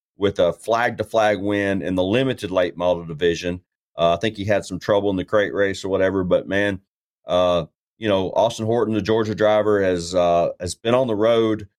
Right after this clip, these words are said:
in recent years, traveling, uh, some regional races, some of Ray Cook's races and stuff.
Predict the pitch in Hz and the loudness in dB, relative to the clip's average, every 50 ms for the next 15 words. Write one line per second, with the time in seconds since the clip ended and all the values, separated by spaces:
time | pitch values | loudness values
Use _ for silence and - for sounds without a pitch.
0 | _ _ _ _ _ - 104 92 92 95 123 151 160 - 165 131 - 110 110 110 | _ _ _ _ _ -6 -4 -4 0 0 0 0 0 0 -2 -4 -2 -2 -2 0
1 | 113 110 107 104 104 101 - - _ _ _ _ _ _ _ - - 117 113 113 | 2 2 2 0 0 -2 -6 -10 _ _ _ _ _ _ _ -2 0 2 2 2
2 | 113 101 107 107 104 104 101 98 95 95 92 92 90 - - 98 95 95 104 117 | 2 0 0 -2 -2 -2 -2 0 2 2 2 2 0 -2 -2 -4 -2 0 0 0
3 | 117 107 110 107 104 98 101 104 107 107 101 - 104 101 95 - 107 101 95 90 | 0 -2 -2 -2 0 2 2 2 2 0 -2 -4 -6 -6 -6 -4 -4 -2 -2 0
4 | 92 95 98 - - 107 104 95 85 - - 98 90 92 92 - 92 90 92 90 | 0 0 0 -2 -2 -2 -2 -2 -4 -6 -2 -2 -2 -2 -2 -6 -8 -8 -6 -6
5 | - - - 101 98 95 92 | -6 -2 2 2 2 2 0